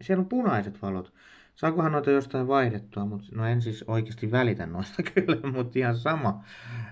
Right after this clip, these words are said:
Mutta siis, joo. Nyt on.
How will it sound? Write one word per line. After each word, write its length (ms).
Mutta 300
siis, 560
joo. 640
Nyt 340
on. 360